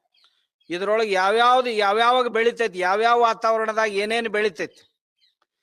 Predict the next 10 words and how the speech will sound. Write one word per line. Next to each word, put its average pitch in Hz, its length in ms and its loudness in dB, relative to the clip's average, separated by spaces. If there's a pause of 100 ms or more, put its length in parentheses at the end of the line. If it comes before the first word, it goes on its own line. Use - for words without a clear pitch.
(180)
ಈ 185 100 -2
ಬೆಳೆದದ್ರೊಳಗೆ 240 800 2
ನನಗ್ 226 440 -2
ತಿನ್ನ 247 200 -2 (1500)
ಅಂತ 240 200 -4
ತಿಳ್ಕೊಂಡು 233 600 -2
ಪರಿ-, 214 440 -8
ನಿರೀಕ್ಷಣೆ 233 520 -4
ಮಾಡ್ಕೋತ 226 480 -4
ಬಂದು 254 520 -4